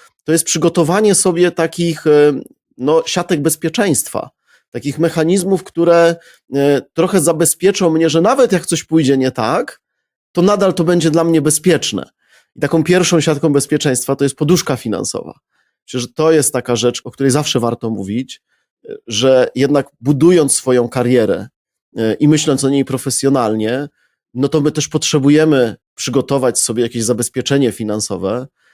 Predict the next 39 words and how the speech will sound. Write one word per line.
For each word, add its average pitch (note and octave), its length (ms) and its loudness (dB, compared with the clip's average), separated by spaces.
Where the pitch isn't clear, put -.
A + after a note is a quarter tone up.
przynajmniej A#2+ 320 0
zacząć B2+ 360 0
je A#2 80 0
budować G#2 720 -2
jak A#2 180 -4
najszybciej, A#2 680 -6
bo B2+ 160 -2
to D3+ 460 0
wyzwala D3 520 0
nas C#3 180 0
właśnie C3+ 280 -4
z - 60 -6
tego B2+ 220 0
lęku, C3 440 -2
że G#2+ 180 -2
my C3+ 100 4
nie, C#3 160 4
wtedy C#3+ 220 -2
nie D3+ 140 4
żyjemy D#3 400 4
sta-, C3+ 180 -4
w - 60 -8
takiej C3+ 240 -4
perspektywie, C#3 640 -2
że C#3 120 2
„o D3+ 120 2
rany, D3+ 480 2
jak D3+ 240 -2
mnie D#3+ 140 2
zwolnią, D3+ 600 4
to D3 100 0
ja C#3+ 120 2
tutaj C#3+ 260 0
umrę E3+ 320 4
z C3+ 60 2
głodu, C#3 640 2
wyląduję C#3+ 480 2
pod C#3 200 -2
mostem”, C#3 640 0